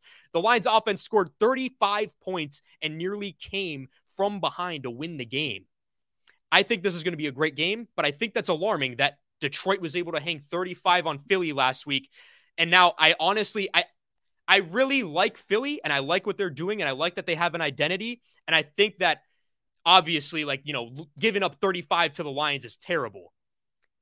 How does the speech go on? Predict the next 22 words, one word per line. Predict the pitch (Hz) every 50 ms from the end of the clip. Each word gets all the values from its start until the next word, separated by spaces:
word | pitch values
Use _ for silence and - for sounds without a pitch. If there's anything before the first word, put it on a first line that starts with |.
| _ _ _ _ _ - -
Ima-, | 170 170 175 202 220 -
if | 208 196 170
you | 247 262
give | 311 320 240
up | 220 - -
thirty-five | - 220 226 247 240 208 - - - 190 220 214 -
to | -
the | 165 160
Vikings, | 135 120 160 170 190 - 240 226 226 - - -
you're | 135 135 127 143 175 175 170 151 131 110 104 104
done. | - 160 151 131 107 95 90 _ _ -
You | 147 165 180 190
are | 180 160
done | 135 - 180 185 190 175
for | - - 151 131 120
because | 123 143 143 170 147 143
their | 156 180 190 165
defense | 139 180 226 240 - 214 190 156 -
isn't | - 175 156 190 147
gonna | 151 170 165 151
give | 123 160 160 151
up | 139 131